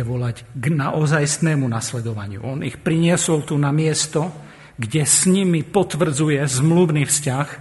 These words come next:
tak ako to urobil šesťsto rokov predtým s Abrahamom. Ak si spomeniete na Abrahamovskú zlu-, zmluvu s Bohom, alebo Božiu zmluvu s Abrahamom, bude ich volať nielen k viere,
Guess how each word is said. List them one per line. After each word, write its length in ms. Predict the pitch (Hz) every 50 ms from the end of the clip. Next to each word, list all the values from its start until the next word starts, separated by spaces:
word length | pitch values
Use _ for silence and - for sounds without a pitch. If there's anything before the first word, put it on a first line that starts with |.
| - - - - - - - - -
tak 240 | - 185 190 - -
ako 220 | - 160 - - 160
to 140 | 143 - 185
urobil 480 | - 160 160 170 165 143 156 143 139 123
šesťsto 480 | - - 220 - - - - 180 160
rokov 320 | 165 170 - - 151 135 -
predtým 480 | - 151 156 147 - 147 147 143 131
s 80 | 135 -
Abrahamom. 640 | 135 131 123 147 135 135 135 127 127 123 127 156 180 - - - - - - - - - - _ _ _ _ _ _ _ _ _ _ _ -
Ak 160 | 139 120 -
si 80 | - 135
spomeniete 960 | 120 - - 143 139 135 135 131 127 123 127 120 131 131 143 147 - - -
na 160 | - 143 135
Abrahamovskú 880 | - 143 131 117 131 131 120 131 123 123 131 123 120 123 - - 123 120
zlu-, 400 | 110 131 131 131 135 180 147 170
zmluvu 480 | 120 113 127 135 131 120 120 131 139 131 -
s 80 | 131 110
Bohom, 480 | 113 123 123 123 127 135 147 147 -
alebo 400 | - 127 120 120 120 113 117 113
Božiu 320 | 110 135 131 127 123 127 127
zmluvu 400 | 120 120 131 139 143 139 139 139
s 80 | 127
Abrahamom, 640 | 131 120 127 127 123 123 120 120 120 120 135 143 165 - - - - - - - - - - - - - - - - - - - - - _ _ -
bude 240 | 131 160 143 196 -
ich 160 | 214 175 156
volať 400 | 147 165 185 180 170 151 135 135
nielen 480 | 160 180 220 269 240 202 185 175 160 139
k 40 | 165
viere, 420 | 147 147 147 139 139 135 135 139